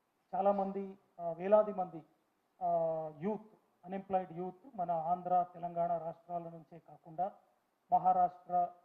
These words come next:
ఒడిశా, కర్ణాటక రాష్ట్రాల నుంచి కూడా వేలాది మంది, ఆ, అన్‌ఎంప్లాయిడ్ యూత్ వచ్చి ఇక్కడ హాస్టల్స్‌లో ఉంటూ రకరకాల కోచింగ్ ఇన్‌స్టిట్యూట్స్‌కి వెళ్తూ ఉంటారు. వాళ్లకు ఈ బెట్టింగ్ యాప్, ఆన్‌లైన్ బెట్టింగ్ యాప్లను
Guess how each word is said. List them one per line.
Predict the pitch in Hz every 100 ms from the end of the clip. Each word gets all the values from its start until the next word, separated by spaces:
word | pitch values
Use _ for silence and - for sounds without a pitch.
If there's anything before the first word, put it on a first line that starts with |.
| _
ఒడిశా, | 160 175 165 190 170 - _ _ _ _ -
కర్ణాటక | 175 190 180 175 175 - _ _ _ _
రాష్ట్రాల | 170 - - 185
నుంచి | 175 165
కూడా | - 170 208
వేలాది | 175 185 196 185
మంది, | 180 170 170 160 _ _ _ _ _ 170
ఆ, | 160 160
అన్‌ఎంప్లాయిడ్ | 170 190 185 190 185 156
యూత్ | 185 190 190
వచ్చి | 165 165 _ 220
ఇక్కడ | 214 175 180
హాస్టల్స్‌లో | 165 143 175 - 190 175 180 170
ఉంటూ | 160 151 202 226 - _ _ _ _ -
రకరకాల | - 190 - 202 202
కోచింగ్ | 185 185 190 - 202
ఇన్‌స్టిట్యూట్స్‌కి | 185 175 170 - 185 175 _ 185 165
వెళ్తూ | 160 165 - 208
ఉంటారు. | 170 156 160 156 226 _ _ _ _ _ -
వాళ్లకు | 170 190 202 190 226 247 247 _ _ _ _ _ _ 175
ఈ | 196 180 - _ -
బెట్టింగ్ | 175 214 208
యాప్, | 196 196 -
ఆన్‌లైన్ | 170 196 202 202 202
బెట్టింగ్ | 190 180 170 170 208 185
యాప్లను | 180 185 190 190 185